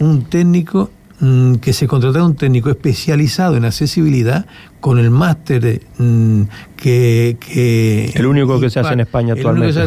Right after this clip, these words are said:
Speaker 1: hace en España, que imparte Rovira Veleta en, en Barcelona, eh, que hay ya, mm, técnicos especialistas en Canarias, según dijo Rovira Veleta, tiene ya, ha tenido, eh, ten-, eh, alumnos de, de Canarias.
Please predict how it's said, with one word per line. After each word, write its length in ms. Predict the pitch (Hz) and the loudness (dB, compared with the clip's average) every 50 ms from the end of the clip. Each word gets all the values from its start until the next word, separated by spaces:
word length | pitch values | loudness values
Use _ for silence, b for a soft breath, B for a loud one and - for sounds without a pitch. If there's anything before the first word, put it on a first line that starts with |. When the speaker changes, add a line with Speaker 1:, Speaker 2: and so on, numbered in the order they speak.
| 147 160 | 0 0
Speaker 1:
hace 60 | 165 160 | 0 0
en 60 | 147 | -2
España, 400 | 135 135 143 143 127 123 123 117 | -2 -2 -4 -2 -2 -4 -4 -4
que 80 | - 135 | -2 -2
imparte 760 | 131 123 - - 160 160 135 113 127 131 127 123 120 123 120 | -2 -2 -2 -2 -2 -2 -2 -2 -2 -2 -2 -2 -4 -4 -6
Rovira 400 | 104 120 127 127 143 147 147 143 | -4 -2 0 0 0 0 0 0
Veleta 500 | 143 135 135 147 156 147 123 160 170 185 B B B B B B - | 0 0 0 0 0 -2 -2 -4 -6 -8 B B B B B B -8
en, 560 | 190 127 127 127 127 123 123 123 120 120 120 | -2 0 0 2 2 2 2 2 0 0 -2
en 320 | 127 123 120 123 117 117 120 | -2 -2 0 0 0 0 0
Barcelona, 560 | 120 117 - - 143 160 180 185 202 240 233 B B B B B B B - | 0 -2 -2 0 0 0 0 0 0 -2 -4 B B B B B B B -8
eh, 240 | - 135 127 127 120 117 | -2 0 0 0 0 -2
que 200 | - 139 139 147 | -2 -2 0 0
hay 200 | 160 160 151 143 | 2 2 2 2
ya, 320 | 156 165 170 160 139 123 | 2 0 0 -2 -2 -2
mm, 460 | 123 127 123 123 120 120 117 120 131 - | -4 -2 -2 -2 -2 -2 -4 -6 -8 -6
técnicos 420 | - 160 160 160 151 139 - 139 127 | -4 0 0 0 0 0 0 0 0
especialistas 720 | 120 - - 131 110 - 131 127 151 170 - - 151 123 | 0 0 -2 -4 -2 -2 0 0 0 0 0 0 0 0
en 140 | 127 123 113 | 2 0 0
Canarias, 520 | - 120 123 135 151 160 156 170 185 175 | 0 0 0 0 0 2 2 2 0 0
según 320 | - 127 120 113 131 131 127 | 0 -2 -2 0 0 0 0
dijo 240 | 120 135 127 123 120 | 2 2 2 2 2
Rovira 340 | 117 123 120 123 120 120 | 2 2 2 2 2 2
Veleta, 340 | 117 120 135 147 117 123 110 | 0 0 0 0 -2 -2 -2
tiene 280 | 104 123 127 127 120 120 | 0 0 0 2 2 0
ya, 200 | 120 123 123 123 B B B B B | 0 0 -2 -4 B B B B B
ha 140 | - 120 123 | -4 -4 -2
tenido, 600 | 104 123 120 135 143 139 135 127 120 117 117 - - 135 | 0 0 2 2 2 2 2 2 2 0 0 -2 -4 -2
eh, 720 | 127 123 113 117 110 104 104 104 107 104 107 110 113 110 110 110 107 110 104 104 - | -2 0 0 0 0 -2 -2 -4 -4 -4 -4 -4 -6 -6 -6 -6 -6 -8 -8 -10 -4
ten-, 180 | - 139 143 143 | -2 0 0 0
eh, 240 | 127 123 113 117 117 | 0 0 0 0 0
alumnos 460 | 117 110 123 139 147 147 135 127 117 | 0 0 2 2 2 2 2 2 2
de, 300 | 113 113 110 104 104 104 | 2 2 2 0 0 -2
de 160 | 107 110 110 107 | -2 -2 -2 0
Canarias. 420 | 127 131 147 160 170 190 214 | 0 0 2 2 2 0 0